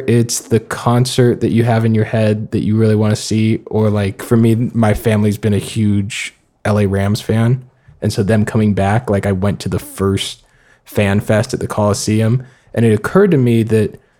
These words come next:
those things are the stories that you tell people. Like, I still tell people the story about when I went and saw the White Stripes at their peak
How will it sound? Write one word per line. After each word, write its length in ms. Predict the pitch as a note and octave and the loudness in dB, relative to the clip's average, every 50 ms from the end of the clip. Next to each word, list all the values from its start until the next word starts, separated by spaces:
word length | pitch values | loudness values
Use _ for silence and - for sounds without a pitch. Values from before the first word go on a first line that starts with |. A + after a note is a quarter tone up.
| _ _ _ _ | _ _ _ _
those 440 | - G2 G#2+ A#2+ C#3 E3 E3+ E3+ - | -6 0 2 4 4 4 4 2 0
things 320 | - - D#3+ E3 D#3+ D3+ D3+ | 0 2 2 4 4 4 4
are 80 | C3+ | 4
the 100 | B2+ B2 | 2 2
stories 540 | B2 - - - C3 C3 C3+ C3 B2+ A#2+ B2+ | 0 0 2 2 4 6 6 4 4 2 2
that 140 | C3 A#2 - | 0 0 0
you 120 | A2+ A2 | 0 -2
tell 260 | G#2+ - - - A2+ G#2+ | -2 -2 -2 -2 -2 -2
people. 500 | - - G2 - - - - - - _ _ _ - - | -2 -4 -8 -6 -6 -8 -10 -10 -14 _ _ _ -16 -6
Like, 220 | - A#2+ B2 A2+ - - | -2 0 0 0 2 2
I 120 | C#3 D#3+ | 2 2
still 360 | D#3+ - - - D3 C#3 C3+ | 2 0 0 2 2 2 2
tell 200 | C3+ - C3+ A#2+ | 2 0 0 -2
people 320 | - - C3+ A#2 - G#2+ G#2+ | 0 0 -2 -2 0 -2 -2
the 80 | A2 | -2
story 360 | - - - A#2+ A2 G#2+ G#2+ | -4 -2 0 0 2 2 2
about 340 | G#2 G2+ G#2+ G#2 G#2 G2 - | 2 2 0 0 0 -2 -2
when 120 | - A2+ G#2+ | -2 0 0
I 60 | G#2+ | 0
went 160 | G#2 A2+ E2+ | 0 0 0
and 100 | G#2 B2+ | -2 -2
saw 180 | - A#2 A2 G2+ | 0 0 0 0
the 80 | G2+ | -2
White 260 | G2 G2 A2 G#2+ - | -2 -2 -2 -2 -2
Stripes 460 | - - - - A2+ G#2+ G2 F#2 - - | -4 -6 -2 0 0 0 0 -2 -4 -6
at 80 | F#2 - | -2 -2
their 100 | A2 G#2 | -2 -2
peak 520 | - - - - B2 A2 G2 - - - | -2 -6 -4 -2 0 0 0 -2 -8 -10